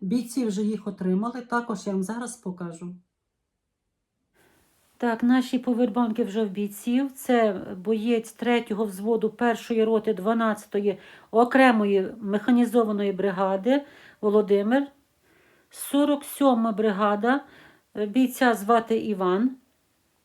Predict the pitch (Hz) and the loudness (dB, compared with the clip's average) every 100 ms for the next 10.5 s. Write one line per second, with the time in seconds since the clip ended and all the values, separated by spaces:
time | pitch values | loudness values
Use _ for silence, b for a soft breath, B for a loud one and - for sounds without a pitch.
0 | _ _ _ _ _ _ _ _ _ _ | _ _ _ _ _ _ _ _ _ _
1 | _ _ _ _ _ _ _ _ _ _ | _ _ _ _ _ _ _ _ _ _
2 | _ _ _ _ _ _ _ _ _ _ | _ _ _ _ _ _ _ _ _ _
3 | _ _ _ _ _ _ _ - 262 285 | _ _ _ _ _ _ _ 0 0 2
4 | 294 269 240 233 214 240 233 233 - 214 | 6 6 6 2 2 2 2 0 -2 -2
5 | 202 - 220 202 202 196 202 220 277 285 | -2 -2 -2 -2 -2 -2 -2 2 2 2
6 | 320 B B B - 202 233 262 262 226 | 0 B B B -12 -4 4 4 4 0
7 | 233 208 196 180 170 - _ _ 180 240 | -2 -6 -6 -6 -6 -14 _ _ -4 0
8 | 254 247 208 190 185 180 233 285 269 220 | 0 0 -4 -4 -6 -2 2 2 2 0
9 | 208 208 208 208 180 208 240 214 180 180 | 0 -2 -2 -4 -4 -2 -2 -2 -4 -2
10 | 175 165 170 160 _ | -2 -6 -10 -18 _